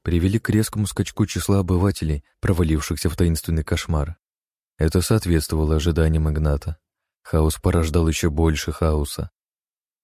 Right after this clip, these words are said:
Земляне все активнее погружались под власть первой стихии, не подозревая, чем это обернется.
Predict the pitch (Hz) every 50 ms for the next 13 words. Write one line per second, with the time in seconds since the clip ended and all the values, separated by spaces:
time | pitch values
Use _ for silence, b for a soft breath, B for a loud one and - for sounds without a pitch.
0 | _ _ _ _ _ _ _ - 82 92 90 87 82 90 90 92 98 104 98 -
1 | - 110 104 92 - - 95 85 80 90 87 82 - 92 92 92 95 82 82 87
2 | 82 82 80 - - 92 85 87 78 78 82 82 80 - - - - 92 85 82
3 | 76 82 78 - - 80 73 - - 80 73 73 76 - _ 82 85 80 78 90
4 | 82 85 80 87 80 85 78 82 80 76 - - 85 80 78 76 - 78 73 71
5 | 82 78 80 76 73 71 73 - - - -